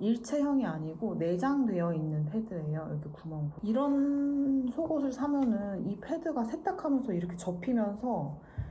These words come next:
이 안에서 막 접히고 구김치고 난리가 아니어서 제가 이런 속옷을 별로 안 좋아하거든요. 제가 꼼꼼히 안 보고 그냥 사가지고 일체형이 아니고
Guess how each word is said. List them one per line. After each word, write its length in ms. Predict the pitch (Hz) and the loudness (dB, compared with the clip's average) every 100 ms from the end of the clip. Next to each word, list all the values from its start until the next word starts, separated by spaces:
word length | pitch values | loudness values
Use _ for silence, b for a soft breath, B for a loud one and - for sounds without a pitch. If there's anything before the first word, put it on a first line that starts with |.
| B - | B 0
이 280 | 233 240 | 2 4
안에서 420 | - 196 262 269 214 | 2 2 2 2 2
막 180 | 175 | -2
접히고 720 | - 226 220 - 294 269 262 233 | -4 -6 -6 -4 -2 2 0 -2
구김치고 1000 | - 226 262 269 262 226 - 226 226 220 | -2 0 0 2 2 0 -2 -2 0 0
난리가 580 | 165 226 311 359 180 | 2 4 4 2 2
아니어서 400 | 165 196 180 180 170 | 2 0 0 -2 -4
제가 220 | 175 165 | -2 -2
이런 220 | 170 196 | 0 -2
속옷을 320 | 302 311 - | -2 -4 -4
별로 200 | 185 156 | -2 0
안 140 | 151 175 | 0 2
좋아하거든요. 720 | 226 180 147 147 151 208 277 - | 2 0 -2 -2 -2 -2 -4 -4
제가 200 | 190 170 | -2 0
꼼꼼히 400 | 180 349 349 269 | 0 0 0 2
안 180 | 165 180 | 2 2
보고 200 | 226 208 | 2 0
그냥 240 | 185 185 180 | -2 -6 -4
사가지고 760 | 247 247 226 190 214 196 151 | 0 0 -2 -6 -2 0 0
일체형이 520 | 180 180 - 294 285 190 | -2 -4 0 2 2 2
아니고 840 | 160 180 180 175 175 175 151 151 | 0 -2 0 0 2 2 2 0